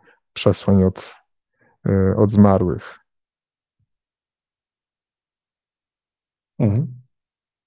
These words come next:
Speaker 2: E, i tutaj zas-, zastanawiam, e, jest od, od, z Radia Paranormalium, e, od Pie-,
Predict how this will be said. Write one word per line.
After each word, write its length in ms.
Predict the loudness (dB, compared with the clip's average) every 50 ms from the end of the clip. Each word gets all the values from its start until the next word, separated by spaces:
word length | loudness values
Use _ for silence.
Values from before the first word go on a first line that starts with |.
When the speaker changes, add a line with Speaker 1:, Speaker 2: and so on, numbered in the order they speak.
| _ _ _ _ _ _ _ _ _ _ _ _ _ _ _ _ _ _ _ _ _ _ _ _ _ _ _ _ _ _ _ _ _ _ _ _ _ _ _ _ _ _ _ _ _ _ 2
Speaker 2:
E, 920 | 6 8 8 8 8 8 8 6 6 6 6 6 6 4 2 -2 -4 -6 -8 -10 -12 -14 -18 -20 -14 -4
i 140 | 0 0 2
tutaj 340 | 4 4 4 4 4 4 6
zas-, 240 | 4 4 2 0 -4 -6
zastanawiam, 880 | -4 -2 -2 -2 2 2 4 6 6 6 6 6 6 4 4 4 2 2
e, 280 | 2 0 0 0 0 0 0
jest 260 | 2 2 2 2 0
od, 400 | 0 0 0 0 0 -2 -4 -6
od, 240 | -2 0 0 2 2
z 80 | 4 6
Radia 280 | 6 6 6 6 4
Paranormalium, 1400 | 4 4 4 4 4 4 4 4 4 4 4 4 4 6 6 6 6 6 4 4 2 2 2 2 0 0 -4 -8 -14 _ _ -12 -8
e, 200 | -6 -6 -4 -2
od 400 | -2 -2 -2 -4 -8 -14 -16 _ _ _ _ _ _ _ -12
Pie-, 320 | -8 -6 -4 -4 -4 -4